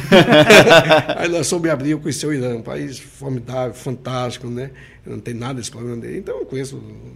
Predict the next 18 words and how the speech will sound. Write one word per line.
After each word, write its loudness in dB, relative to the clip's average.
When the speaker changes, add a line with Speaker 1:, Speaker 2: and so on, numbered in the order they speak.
Speaker 2:
o -12
Oriente, -4
vários -16
países. -12
Então, -12
meu 2
grande -2
hobby, -6
de -14
fato, -12
é -10
viajar. -12
Eu -18
gosto -18
muito -10
de -14
viajar. -12
É... -12